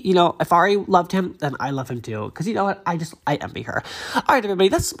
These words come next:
my little, you know, dip into what's going on in pop culture and, you know, the Dems, debates, and what's not,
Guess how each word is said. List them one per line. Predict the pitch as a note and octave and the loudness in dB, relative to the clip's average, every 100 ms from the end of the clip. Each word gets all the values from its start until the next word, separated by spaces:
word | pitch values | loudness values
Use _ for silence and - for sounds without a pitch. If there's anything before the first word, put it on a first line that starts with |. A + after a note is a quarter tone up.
| - | 0
my | D4+ | 2
little, | B3+ G3 | 4 2
you | F#3+ G3 | 2 2
know, | D#3 - - D#3+ | 2 -2 -8 2
dip | F3+ | 6
into | G3+ | 6
what's | E3+ - | 4 2
going | D3+ | 2
on | C3+ | 2
in | B2+ | 2
pop | C3 - | 0 2
culture | E3 D#3 D3+ C#3+ | 2 2 4 4
and, | - C3 A#2 | 2 -4 -4
you | B2 | -4
know, | A#2+ | -4
the | A2+ | -4
Dems, | A#2 C3+ B2+ B2+ C3 A#2 | 4 4 6 2 -2 -4
debates, | A#2 D3+ D#3+ E3 | 0 2 4 2
and | A#2+ A#2 | -2 0
what's | D4 D4 | 0 0
not, | C#3+ A2+ A2+ | -2 0 -2